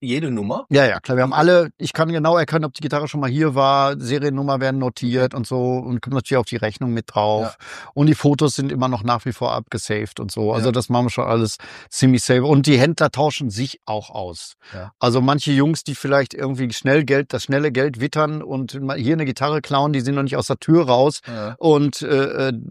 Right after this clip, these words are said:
Speaker 2: oder jetzt bei Hardline wird letztens eine Gitarre geklaut
Speaker 1: Ja.
Speaker 2: in Wuppertal und ich hatte sofort am nächsten Tag die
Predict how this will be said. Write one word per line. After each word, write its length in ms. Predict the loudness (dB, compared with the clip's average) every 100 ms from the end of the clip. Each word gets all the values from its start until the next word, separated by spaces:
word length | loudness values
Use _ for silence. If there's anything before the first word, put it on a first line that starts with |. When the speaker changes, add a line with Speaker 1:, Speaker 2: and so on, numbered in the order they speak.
| -8 0
Speaker 2:
oder 240 | 2 0 -4 -12 -4
jetzt 200 | -4 0
bei 140 | 2
Hardline 520 | 4 2 2 0 0 -4
wird 140 | -6
letztens 320 | -6 -6 -8
eine 80 | -6
Gitarre 320 | -4 -2 0
geklaut 380 | -2 -2 0 0
Speaker 1:
Ja. 60 | -2 -8 -2
Speaker 2:
in 180 | 0 2
Wuppertal 560 | 2 2 4 4 2
und 260 | 0 -2 -2
ich 100 | -6
hatte 180 | -6 -6
sofort 280 | -4 -2 -2
am 60 |
nächsten 260 | -2 -4 -6
Tag 140 | -6
die 120 | -6